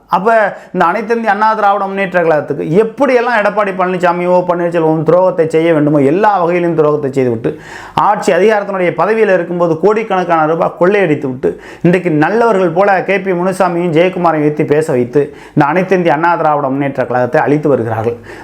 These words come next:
ஒரு விஷயம் தெரிஞ்சுக்கங்க, இப்படியே நீங்க சண்டை போட்டுட்டு போனீங்கன்னா கண்டிப்பா அனைத்து இந்திய அண்ணா திராவிட முன்னேற்ற கழகம் ஒரு குட்டி பாமக போல வந்துவிடும். ஏன்னா, தென் மாவட்டம் முழுவதுமே என்ன தெரியுமா சொல்றாங்க? நான் மக்கள்கிட்ட, சில மக்கள்கிட்ட கேட்கும்போது,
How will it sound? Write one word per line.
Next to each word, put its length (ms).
ஒரு 180
விஷயம் 320
தெரிஞ்சுக்கங்க, 600
இப்படியே 400
நீங்க 220
சண்டை 320
போட்டுட்டு 280
போனீங்கன்னா 320
கண்டிப்பா 500
அனைத்து 340
இந்திய 180
அண்ணா 220
திராவிட 300
முன்னேற்ற 400
கழகம் 360
ஒரு 160
குட்டி 240
பாமக 600
போல 180
வந்துவிடும். 480
ஏன்னா, 220
தென் 180
மாவட்டம் 360
முழுவதுமே 340
என்ன 180
தெரியுமா 480
சொல்றாங்க? 640
நான் 240
மக்கள்கிட்ட, 300
சில 180
மக்கள்கிட்ட 360
கேட்கும்போது, 380